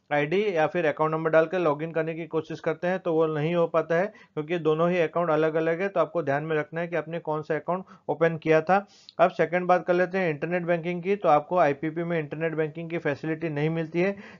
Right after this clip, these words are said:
जबकि पोस्ट ऑफिस में आपको इंटरनेट बैंकिंग की फैसिलिटी मिल जाती है जिसकी वेबसाइट की लिंक ये है। अब थर्ड बात करते हैं एटीएम कम डेबिट कार्ड।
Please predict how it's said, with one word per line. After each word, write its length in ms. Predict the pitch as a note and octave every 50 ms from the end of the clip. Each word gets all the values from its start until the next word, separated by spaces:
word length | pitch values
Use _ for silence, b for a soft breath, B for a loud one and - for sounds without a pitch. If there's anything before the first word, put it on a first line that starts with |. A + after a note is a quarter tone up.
| B -
जबकि 240 | D#3+ D3+ D3+ F#3+ F#3+
पोस्ट 340 | G3 - F#3 F#3+ F#3 - F#3
ऑफिस 200 | F3+ F3+ F3 F3+
में 80 | F3
आपको 360 | E3+ E3+ E3 - - F#3 F#3
इंटरनेट 400 | F3 D#3+ D3 C#3+ D#3 E3 E3+ E3+
बैंकिंग 360 | D#3 D#3+ D#3+ D3+ C#3+ E3 D#3 D#3
की 60 | E3
फैसिलिटी 480 | D#3+ E3 D3 - - D#3+ D#3 D3+ D#3+
मिल 160 | D#3 D#3 D#3 D3+
जाती 260 | D#3 D#3 D3+ - F3
है 60 | F3
जिसकी 320 | D3 C#3+ C#3 - - F#3+ G#3 G#3 B B F#3+ B B
वेबसाइट 420 | D3 D3+ D3+ - D#3+ D#3 D#3 D3+ -
की 60 | E3+
लिंक 240 | F3 F#3+ F#3+ E3 D3
ये 160 | D3+ D#3 D3
है। 240 | C3+ D3 F3 F#3+ - b b b b b b b
अब 180 | F3 E3+ - -
थर्ड 160 | F3 F#3 F#3
बात 260 | F3 F3+ F3+ F3+ F3+ -
करते 240 | F#3 E3+ F3 F3 F3
हैं 180 | E3+ F#3 F#3+ F3
एटीएम 360 | D#3+ D3+ C#3+ - F3 F3 F3
कम 300 | D#3+ F3 F3+ F#3+ G#3 G3
डेबिट 320 | D#3 D#3 D3+ D3 E3 D#3 D#3
कार्ड। 200 | - C3+ A#2+ A#2